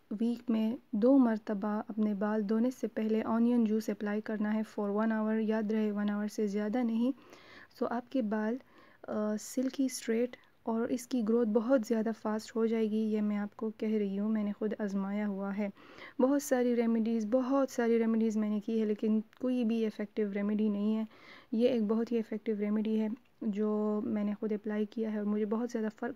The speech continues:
पड़ा है इससे। So आप लोग भी इसे apply करें और आपके बाल, उम, ऐसे खूबसूरत हो जाएंगे।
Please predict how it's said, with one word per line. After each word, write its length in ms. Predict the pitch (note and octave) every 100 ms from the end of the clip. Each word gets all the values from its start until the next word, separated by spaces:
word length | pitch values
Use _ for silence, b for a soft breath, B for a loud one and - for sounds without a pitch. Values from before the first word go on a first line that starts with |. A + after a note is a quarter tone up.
| -
पड़ा 160 | A3
है 220 | G#3+ A3 G#3
इससे। 340 | - - C4+ - B B B B -
So 160 | A3+ G#3+
आप 200 | A3 B3
लोग 140 | B3
भी 100 | A#3
इसे 160 | A3+ A3+
apply 320 | - G#3+ G#3+
करें 360 | - A3 A3 A3
और 140 | G#3
आपके 280 | G#3 - A3
बाल, 320 | F#3+ G#3 B3 - B B B -
उम, 180 | G#3+ G#3
ऐसे 220 | A3 A3+
खूबसूरत 560 | A3+ G#3+ - A3 A3 A3
हो 120 | G#3
जाएंगे। 400 | G3+ G3 G3 G3+